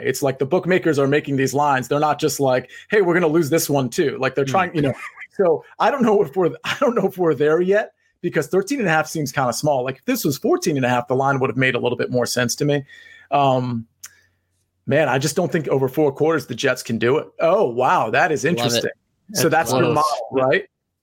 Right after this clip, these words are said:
Speaker 3: Yeah, that's really close.
Speaker 1: So for those of you listening, the model that, that Nick was just talking about at the beginning of the show, he literally has it at thirteen point two two. So, I mean, that's, like, right on. So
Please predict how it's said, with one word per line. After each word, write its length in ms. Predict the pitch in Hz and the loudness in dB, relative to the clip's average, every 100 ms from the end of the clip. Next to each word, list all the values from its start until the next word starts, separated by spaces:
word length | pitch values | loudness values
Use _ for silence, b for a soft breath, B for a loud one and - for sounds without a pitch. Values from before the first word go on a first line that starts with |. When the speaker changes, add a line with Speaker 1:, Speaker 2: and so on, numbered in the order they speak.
| _ | _
Speaker 3:
Yeah, 260 | 127 110 104 | 0 0 0
that's 220 | 107 - | -4 -2
really 240 | 117 110 | 0 0
close. 440 | 113 113 107 110 - b b b | -2 -2 -2 -8 -16 b b b
Speaker 1:
So 300 | - 160 143 | -2 0 0
for 140 | 156 | 2
those 180 | 165 180 | 2 2
of 80 | 175 | 0
you 100 | 175 | 0
listening, 480 | 190 196 147 131 135 | 2 0 -4 -2 0
the 80 | |
model 300 | 131 151 151 139 | 2 2 2 0
that, 260 | 127 - | -2 -2
that 280 | 127 123 - | -2 -2 -4
Nick 360 | - 139 139 139 | -6 -2 0 -2
was 140 | 127 | -2
just 180 | 139 - | -2 -2
talking 340 | 143 139 143 | -2 0 0
about 180 | 123 117 | 0 0
at 60 | - | -4
the 60 | |
beginning 280 | 117 123 120 | -4 -2 -2
of 40 | |
the 60 | 117 | -2
show, 480 | - 165 139 120 - b b b | 0 2 2 0 -4 b b b
he 140 | - 175 | -4 0
literally 260 | 175 165 | 2 2
has 240 | 151 160 143 | 2 0 0
it 60 | |
at 100 | 123 - | -4 -2
thirteen 580 | 160 156 - 160 143 | -2 -2 -4 -2 -2
point 320 | 135 139 127 - | 0 -2 -2 -2
two 200 | 139 120 | -4 -4
two. 300 | - 143 117 | -2 -2 -2
So, 280 | - 123 117 | 0 0 0
I 40 | |
mean, 160 | 123 123 | 0 0
that's, 360 | 120 120 - | 0 0 -2
like, 180 | 117 113 | -4 -4
right 300 | - 131 131 | -2 0 0
on. 140 | 131 127 | -2 -2
So 220 | 175 147 | 0 0